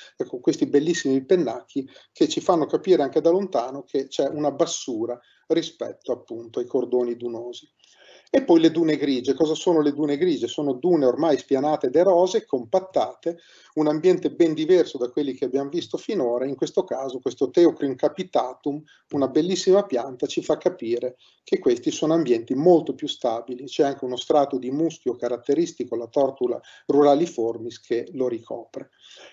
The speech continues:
E poi, andando ancora più verso l'interno, cominciano gli arbusteti. E qui c'è un contatto fra due habitat, uno dei quali prioritario, il ventuno trenta, che appunto è quello delle dune grigie,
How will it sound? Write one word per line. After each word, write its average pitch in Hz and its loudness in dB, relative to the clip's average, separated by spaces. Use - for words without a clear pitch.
E 269 2
poi, 131 4
andando 147 4
ancora 135 6
più 156 0
verso 170 2
l'interno, 135 -2
cominciano 127 -4
gli 123 -2
arbusteti. 127 -2
E - -4
qui - -4
c'è - -2
un 147 -2
contatto 160 0
fra 135 -2
due 135 0
habitat, 123 -4
uno 131 -4
dei 127 0
quali 139 2
prioritario, 131 0
il 123 -4
ventuno 123 -8
trenta, 135 -4
che - 0
appunto 143 0
è 127 -4
quello 143 4
delle 123 0
dune 156 -2
grigie, 175 -2